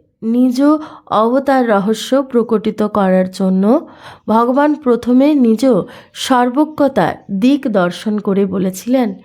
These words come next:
শ্রী ভগবান উবাচ, "বহুনি মে ব্যতীতানি জন্মানি তব চার্জুন, নহং বেদ সর্বাণি ন তং বেত্থু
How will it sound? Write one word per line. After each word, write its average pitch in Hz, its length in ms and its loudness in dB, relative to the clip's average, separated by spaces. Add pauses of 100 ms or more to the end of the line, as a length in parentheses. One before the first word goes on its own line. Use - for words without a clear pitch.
(300)
শ্রী - 180 -4
ভগবান 196 540 -2
উবাচ, 196 400 -6 (760)
"বহুনি 285 560 2
মে 285 440 4
ব্যতীতানি 247 880 0
জন্মানি 226 640 0
তব 214 320 -2
চার্জুন, 185 540 -2 (320)
নহং 269 380 0
বেদ 185 440 2
সর্বাণি 196 880 0
ন 185 220 0
তং 170 400 -2
বেত্থু 196 580 -2